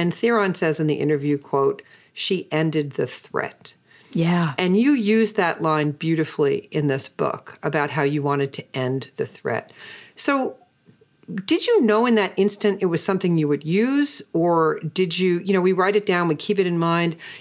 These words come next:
Speaker 1: It is placed perfectly in this book as a moment of real recognition of, of what, where this book turns. But how long did you have that in your pocket, your head, your notebook?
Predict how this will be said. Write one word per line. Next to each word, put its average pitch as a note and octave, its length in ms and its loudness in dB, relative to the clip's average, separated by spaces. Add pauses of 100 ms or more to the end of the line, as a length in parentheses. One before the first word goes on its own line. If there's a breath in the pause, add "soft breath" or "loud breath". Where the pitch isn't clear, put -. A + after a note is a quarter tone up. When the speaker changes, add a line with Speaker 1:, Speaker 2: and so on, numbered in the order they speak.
(100)
Speaker 1:
It G3+ 200 -2
is G3+ 200 4
placed - 680 0
perfectly - 960 -2
in E3+ 180 0
this D#3+ 160 0
book D#3+ 260 -2
as D#3 140 -2
a D3+ 40 0
moment D#3+ 580 0
of C#3+ 400 -4
real F#3+ 340 2
recognition C#3 800 -4 (200)
of, C#3+ 200 -2 (180)
of C3+ 160 0
what, D3+ 380 -2 (220 loud breath)
where D#3+ 160 2
this D3 160 -2
book D3 260 -4
turns. C#3+ 540 -4 (640 loud breath)
But G#3+ 140 2
how D#4+ 280 0
long F4 200 2
did D4 160 0
you A#3 80 2
have A#3 340 0
that F3+ 180 2
in E3 140 4
your D#3 400 2 (300)
pocket, - 540 -2
your D3 160 -2
head, F3+ 440 -2
your C3+ 220 -4
notebook? G#3 580 -2